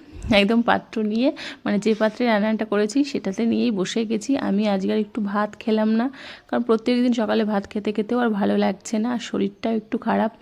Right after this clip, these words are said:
মানে আমার একটু গ্যাসের সমস্যা আছে, তার জন্য আমি একটুখানি নিজের জন্য ওটস বানিয়ে নিয়েছি, আহ, কারণ এতে তেল মশলা থাকে না, তার জন্য ওটস খাচ্ছি। আর চারপাশটা দেখো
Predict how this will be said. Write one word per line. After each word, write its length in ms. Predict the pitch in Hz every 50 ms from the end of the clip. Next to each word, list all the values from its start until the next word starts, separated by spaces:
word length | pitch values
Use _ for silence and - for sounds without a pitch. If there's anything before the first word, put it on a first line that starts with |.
| - - - - - - _ -
মানে 180 | 202 202 202 - -
আমার 200 | 175 190 208 220
একটু 260 | 214 196 - - 226
গ্যাসের 280 | 196 196 202 196 226 220
সমস্যা 500 | - - 214 202 208 220 214 - - 247 240
আছে, 220 | 240 233 - 247 269 277
তার 200 | 247 214 202 180 -
জন্য 180 | - 233 233 233 226
আমি 200 | 226 208 214 220
একটুখানি 440 | 202 202 247 233 - 233 247 269
নিজের 280 | 269 226 196 208 208 190
জন্য 180 | - 226 233 240 -
ওটস 260 | - 190 208 202 - -
বানিয়ে 320 | 196 196 196 208 208 220 220
নিয়েছি, 380 | 226 226 220 208 208 - 269 302
আহ, 560 | 302 - - - - - - - - - 220 202 208 208 214 208 208 202 208 - - -
কারণ 140 | - 202 208
এতে 180 | 214 202 202 220
তেল 180 | - 202 202 214
মশলা 320 | 214 214 208 - 240 233
থাকে 260 | - - 214 214 240
না, 180 | 226 220 226 262 - - - - - - - - -
তার 100 | - 202
জন্য 140 | 202 208 202
ওটস 260 | - 202 208 202 - -
খাচ্ছি। 340 | - 226 226 226 - - 285 294
আর 140 | 208 202
চারপাশটা 600 | 196 - 214 185 190 196 - 208 208 208 - - 196
দেখো 320 | 196 190 196 190 - -